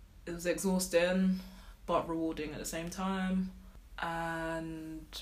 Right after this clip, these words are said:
what else have I been up to? Yeah, it's interesting because last year I approached Peckham Levels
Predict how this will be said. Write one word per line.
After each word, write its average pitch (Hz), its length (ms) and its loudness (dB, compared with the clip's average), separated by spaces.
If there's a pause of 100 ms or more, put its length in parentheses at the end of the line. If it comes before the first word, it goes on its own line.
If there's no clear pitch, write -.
what 160 160 -2
else 170 180 -6
have 175 140 -8
I 170 40 -8
been 175 180 -6
up - 240 -8
to? 190 80 -8 (560)
Yeah, 196 160 2
it's 185 200 0
interesting 180 640 2
because 160 960 0 (120)
last 190 360 6
year 175 420 6 (480)
I 170 180 6
approached 165 580 2
Peckham 175 300 -2
Levels 160 380 0